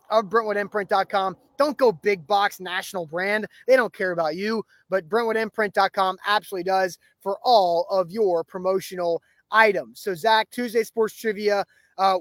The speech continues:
we went eight and two last week, which means overall we're fifty-one out of seventy for seventy-two point eight percent. That's good. So let's, uh, have another good day today.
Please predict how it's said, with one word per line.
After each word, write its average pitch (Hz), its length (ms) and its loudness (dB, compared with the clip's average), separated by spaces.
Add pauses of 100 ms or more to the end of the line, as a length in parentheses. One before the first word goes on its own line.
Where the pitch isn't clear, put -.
we 254 320 -4
went 233 300 -2
eight 254 240 -2
and 269 160 -12
two 160 400 -6 (320)
last 175 380 -4
week, 180 240 -6
which 190 160 -8
means 208 340 -4
overall 220 720 2 (220)
we're 196 180 -2
fifty-one 247 920 -2 (120)
out 220 160 2
of 190 120 -6
seventy 156 680 -4 (340)
for 196 140 -6
seventy-two 247 760 -4
point 233 340 0
eight 208 220 -4
percent. 185 440 -4 (400)
That's 190 220 -6
good. 214 340 6 (360)
So 208 180 -4
let's, 214 240 0
uh, 214 140 4
have 208 180 4
another 202 160 -2
good 185 160 -2
day 175 140 -4
today. 139 240 -16